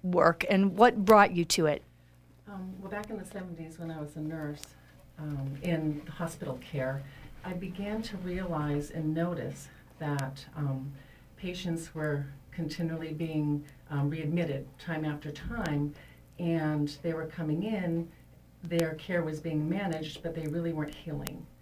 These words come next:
Speaker 2: And
Speaker 1: Mm-hmm.
Speaker 2: maybe they were looking for a cure, but even though if there was perhaps a cure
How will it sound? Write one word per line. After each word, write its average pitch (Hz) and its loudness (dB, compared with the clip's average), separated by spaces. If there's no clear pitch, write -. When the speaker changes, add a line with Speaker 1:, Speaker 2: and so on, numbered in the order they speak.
Speaker 2:
And 160 4
Speaker 1:
Mm-hmm. 156 -4
Speaker 2:
maybe 165 2
they 165 -2
were 156 -2
looking 147 -2
for 147 -4
a 147 0
cure, 202 -2
but - -2
even 180 0
though 165 0
if 160 -4
there 165 -4
was 147 -2
perhaps 147 -6
a 143 -8
cure - -4